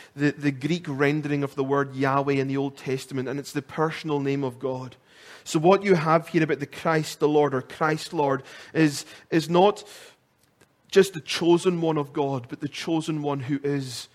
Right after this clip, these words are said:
God. And he makes himself known to you, and it's a really significant theological point.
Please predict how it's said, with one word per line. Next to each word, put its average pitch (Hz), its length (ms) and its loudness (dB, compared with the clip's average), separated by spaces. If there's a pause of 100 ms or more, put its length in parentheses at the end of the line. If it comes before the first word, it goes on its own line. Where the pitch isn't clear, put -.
(280)
God. 123 420 -6 (1000)
And 147 120 -4
he - 20 0
makes 151 240 -2
himself 147 320 -2
known 143 460 -2 (300)
to - 160 -2
you, 147 120 2
and 147 80 4
it's 147 140 -2
a 151 60 2
really 175 340 2
significant 156 720 -4
theological 147 560 -2
point. 131 520 -8